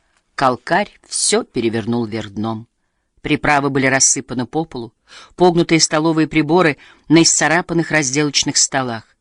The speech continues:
сорванные с крюков навесные шкафчики, грязь и битое стекло.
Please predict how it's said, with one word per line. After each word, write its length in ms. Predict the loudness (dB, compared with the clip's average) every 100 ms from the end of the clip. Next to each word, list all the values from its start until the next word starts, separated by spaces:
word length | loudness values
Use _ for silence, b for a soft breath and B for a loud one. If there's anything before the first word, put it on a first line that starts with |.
| _ _ _ _
сорванные 560 | -2 2 2 4 2 2
с 80 |
крюков 400 | 0 -2 0 0
навесные 540 | 2 2 2 2 0 0
шкафчики, 800 | -4 -2 -2 -2 -6 -8 -10 -10 B B -2
грязь 480 | 2 4 4 0 0
и 100 | -4
битое 340 | -4 -2 0
стекло. 560 | 0 -2 -6 -6 -6